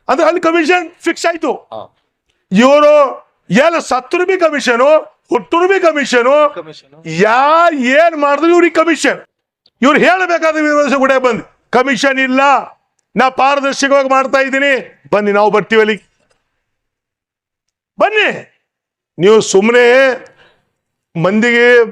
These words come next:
Speaker 1: ಬೇಕು ಮಾಡ್ತಕ್ಕಂಥ ಕೆಲಸದ ತೊಡಗಬೇಡ್ರಿ. ದಯಮಾಡಿ ನಿಮ್ಗೇನು ಅವಕಾಶ ಸಿಕ್ಕಿದೆ, ಆ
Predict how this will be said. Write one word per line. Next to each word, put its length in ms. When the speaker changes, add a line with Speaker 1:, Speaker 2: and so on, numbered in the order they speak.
Speaker 1:
ಬೇಕು 280
ಮಾಡ್ತಕ್ಕಂಥ 500
ಕೆಲಸದ 400
ತೊಡಗಬೇಡ್ರಿ. 840
ದಯಮಾಡಿ 640
ನಿಮ್ಗೇನು 380
ಅವಕಾಶ 320
ಸಿಕ್ಕಿದೆ, 580
ಆ 40